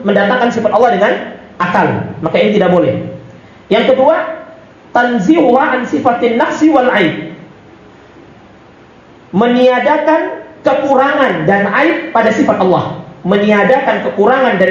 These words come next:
aib pada sifat Allah. Allah tidak punya kekurangan. Justru itu menunjukkan kesempurnaan Allah.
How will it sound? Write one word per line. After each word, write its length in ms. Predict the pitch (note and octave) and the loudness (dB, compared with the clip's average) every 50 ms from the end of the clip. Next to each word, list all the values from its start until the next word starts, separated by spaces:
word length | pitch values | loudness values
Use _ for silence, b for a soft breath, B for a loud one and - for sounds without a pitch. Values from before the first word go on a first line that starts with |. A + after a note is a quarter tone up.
| F#3 F#3 A#3 | 0 0 0
aib 320 | C#4 D#4 - - - - | 0 0 0 -4 -6 -2
pada 160 | - A3 G#3+ G3+ | 0 0 0 0
sifat 280 | - G3 F#3+ F#3 F3 | -4 -2 -2 -2 -2
Allah. 360 | F3 F3 E3+ D#3 C#3 - - - - - - - - - - - - - - - - - - - - - - - | 0 0 0 0 -2 -2 -6 -12 -16 -18 -20 -20 -20 -20 -20 -20 -20 -20 -20 -20 -20 -20 -20 -20 -20 -14 -6 -2
Allah 400 | F3 A3 A#3+ A#3+ A#3+ B3+ C4+ C4+ C4 - | 0 0 0 0 -2 -2 -2 -2 -2 -2
tidak 240 | A#3+ F#3+ G#3+ G3+ A3 | 0 0 0 0 0
punya 160 | A#3 A3 A3+ - | 0 0 0 0
kekurangan. 680 | A#3+ - A#3 A#3 A#3+ A#3+ G#3+ D#3+ C3 A2+ - - - - - - - - - - - | -2 0 0 0 0 0 0 -2 -4 -4 -8 -10 -12 -14 -16 -18 -20 -20 -16 -6 -2
Justru 320 | F3 A3 - - - C4+ C4 | -2 -2 0 0 0 0 2
itu 120 | - B3+ A3+ | 2 0 0
menunjukkan 720 | A3+ G#3+ G#3 G#3+ G3+ - F#3+ G3 F3 A#3 - A#3+ A#3 A#3+ | 0 0 -2 -2 0 2 2 2 2 2 2 0 0 0
kesempurnaan 400 | B3 A#3 G#3 G3+ A#3 A3 G#3 G3+ | -2 -2 0 0 0 2 2 0
Allah. 480 | G3 F#3+ F3+ E3+ - - - - - | 0 0 0 0 0 -2 -4 -8 -10